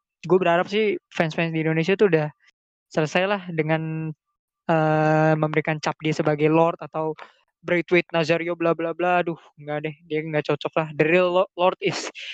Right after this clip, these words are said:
Niklas Bender lah, tetap nggak bisa tergantikan nih. Pemain ini terlalu maksa gitu ya menurut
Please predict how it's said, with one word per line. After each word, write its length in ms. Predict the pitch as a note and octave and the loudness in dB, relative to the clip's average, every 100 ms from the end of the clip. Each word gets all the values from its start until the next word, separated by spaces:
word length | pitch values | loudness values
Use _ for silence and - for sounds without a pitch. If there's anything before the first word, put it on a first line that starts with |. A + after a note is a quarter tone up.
| - - | -14 -6
Niklas 240 | E3 E3+ D#3 | 0 0 0
Bender 320 | D#3+ D#3+ E3 | -4 0 0
lah, 160 | E3 E3 | 0 -2
tetap 240 | D#3+ E3 - | -2 -6 -2
nggak 120 | D3 | -2
bisa 80 | C#3 | -2
tergantikan 560 | D3+ D3+ D3 C#3+ D3+ E3 | -2 -2 -4 -6 -6 -6
nih. 240 | F#3 E3+ | -6 -8
Pemain 320 | - D#3+ D#3 | -4 -2 -2
ini 240 | D#3 E3+ F#3 | -2 -2 -2
terlalu 480 | E3+ D#3 D3+ D3+ D#3 - - _ _ - | 0 0 4 4 2 -4 -20 _ _ -4
maksa 320 | D#3+ - - G3+ _ | -4 -4 -4 -4 _
gitu 320 | E3 E3 F3 | -6 -2 0
ya 80 | E3+ D#3+ | -2 -4
menurut 240 | D#3 D3+ | 0 0